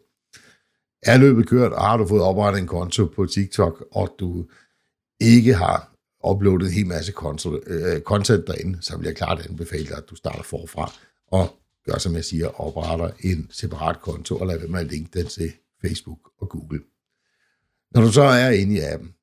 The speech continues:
så bliver du også tilbudt, at du kan selvfølgelig linke op med Facebook og Google og alle mulige andre ting. Lad være med det. Det gælder også alle mulige andre apps. Lad være med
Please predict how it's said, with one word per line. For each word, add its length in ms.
så 220
bliver 200
du 120
også 160
tilbudt, 400
at 180
du 100
kan 260
selvfølgelig 480
linke 260
op 260
med 80
Facebook 540
og 320
Google 400
og 140
alle 140
mulige 220
andre 200
ting. 240
Lad 180
være 220
med 100
det. 160
Det 100
gælder 240
også 300
alle 160
mulige 220
andre 300
apps. 260
Lad 140
være 280
med 200